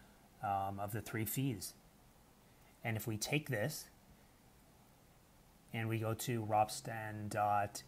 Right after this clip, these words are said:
etherscan dot I O and we search this, this is the contract for that pool.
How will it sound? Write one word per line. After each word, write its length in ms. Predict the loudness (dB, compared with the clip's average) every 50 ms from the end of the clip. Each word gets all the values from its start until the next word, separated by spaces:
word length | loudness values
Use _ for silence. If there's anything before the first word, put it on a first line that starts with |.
| -6 -6
etherscan 500 | -4 -4 -4 -4 -4 -6 -6 -8 -6 -4
dot 160 | -4 -2 0
I 200 | 0 -2 -2 -2
O 200 | -4 -4 -6 -6 -10 -18 -20 -20 -20 -20 -20 -20 -20 -20 -20 -20 -20 -20 -20 -20 -20 -18 -18 -20 -20 -20 -20 -20 -20 -20 -12 -6
and 140 | -4 -2 -2
we 100 | -2 -2
search 380 | -4 -2 -2 -2 -2 -2 -4 -4
this, 340 | -4 -4 -2 -4 -6 -6 -10 -18 -20 -20 -20 -20 -20 -20 -20 -20 -20 -20 -20 -20 -20 -20 -20 -20 -20 -20 -20 -20 -20 -20 -20 -20 -20 -20 -20 -20 -20 -20 -20 -20 -20 -20 -20 -20 -20 -20 -20 -20 -8 -4
this 280 | -2 0 0 0 0 0
is 120 | 0 0
the 80 | 0 -2
contract 680 | 0 2 2 2 2 2 2 2 2 2 0 -2 -6
for 280 | -12 -8 -4 -4 -2 0
that 220 | 0 0 0 -2
pool. 300 | -4 -8 -6 -6 -6 -10